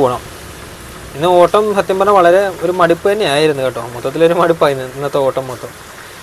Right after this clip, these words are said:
പിന്നെ മഴ, മഴ ഇപ്പോഴും തീർന്നിട്ടില്ല. അതെ, ഇത് ഞാൻ കർട്ടൻ ഇട്ടിരിക്കുവാണ്.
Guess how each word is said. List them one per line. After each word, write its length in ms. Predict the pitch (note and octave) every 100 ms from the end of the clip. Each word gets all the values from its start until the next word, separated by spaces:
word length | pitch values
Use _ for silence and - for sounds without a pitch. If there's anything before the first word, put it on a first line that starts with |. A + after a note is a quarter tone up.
| -
പിന്നെ 160 | C#3+ E3 E3+
മഴ, 260 | D#3+ D#3 C#3+ C3+
മഴ 120 | C3+ E3
ഇപ്പോഴും 260 | E3 F3+ F#3+
തീർന്നിട്ടില്ല. 420 | F#3 F3 F3 D#3 B2+
അതെ, 120 | C#3 C#3 - - - - - - B2+
ഇത് 100 | D3+ F3 F3+
ഞാൻ 100 | G3 - - - - - - - - - - - - -
കർട്ടൻ 280 | C3+ C3 F3 G3
ഇട്ടിരിക്കുവാണ്. 540 | G3 G3+ A#3 G3